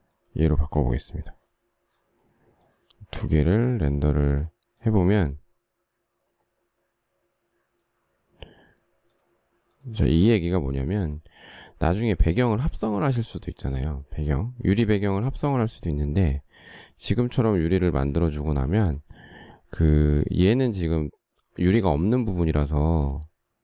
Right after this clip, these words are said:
알파가 이렇게 보여 있어요. 그래서 여기 뒤에다가 배경을 합성할 때 이걸 이제 저장을 피엔지로 하시면, 저장을 피엔지로 하면 이 부분이 투명하게,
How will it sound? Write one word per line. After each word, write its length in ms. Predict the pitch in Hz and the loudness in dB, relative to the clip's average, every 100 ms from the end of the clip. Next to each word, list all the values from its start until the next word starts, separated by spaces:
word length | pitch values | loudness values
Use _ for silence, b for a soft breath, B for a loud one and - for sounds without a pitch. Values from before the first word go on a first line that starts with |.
| _ | _
알파가 460 | - 80 - 110 85 | -2 0 2 2 0
이렇게 200 | 71 - | -2 -4
보여 240 | - 87 85 | -2 2 2
있어요. 460 | 85 - 82 67 | 0 -2 0 0
그래서 240 | 69 78 73 | 0 0 0
여기 240 | 73 78 - | 0 -2 -6
뒤에다가 420 | - 82 78 76 | -2 0 2 0
배경을 400 | - 80 82 82 | 2 2 2 2
합성할 380 | 95 - 98 80 | 0 -2 0 -2
때 380 | - 101 76 71 B B B B B | 0 0 0 -4 B B B B B
이걸 240 | - 90 85 | -2 0 0
이제 240 | 69 78 - | 0 -2 -2
저장을 440 | - 76 87 76 | -2 0 0 0
피엔지로 440 | - 147 156 123 | 0 0 0 0
하시면, 520 | 98 80 76 82 69 65 - b b b _ | 0 -2 -2 0 -2 -6 -16 b b b _
저장을 320 | - 85 85 | -2 0 2
피엔지로 380 | 78 131 127 104 | 2 0 0 0
하면 280 | 85 98 156 | 0 0 -2
이 100 | 95 | -4
부분이 480 | 85 85 82 123 190 _ _ - | -4 -2 0 0 -2 _ _ -8
투명하게, 600 | - 185 160 110 71 | 0 2 2 0 -2